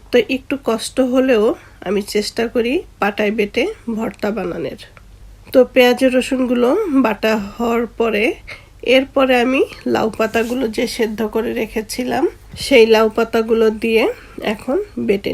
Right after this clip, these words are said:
নিব। গরম গরম ভাতের সাথে লাউ পাতার ভর্তা যে কি মজা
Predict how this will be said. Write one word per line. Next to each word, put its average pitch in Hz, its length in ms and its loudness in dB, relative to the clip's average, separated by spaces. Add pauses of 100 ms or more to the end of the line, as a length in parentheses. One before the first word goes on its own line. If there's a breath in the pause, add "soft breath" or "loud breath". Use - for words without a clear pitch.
নিব। - 200 -10 (680)
গরম 226 280 2 (100)
গরম 269 200 6 (100)
ভাতের 226 420 -2
সাথে 208 300 -4 (840 loud breath)
লাউ 208 140 0 (100)
পাতার 262 300 -2 (120)
ভর্তা 220 420 -6 (140)
যে 220 100 0 (140)
কি 247 120 -4 (220)
মজা 202 420 -2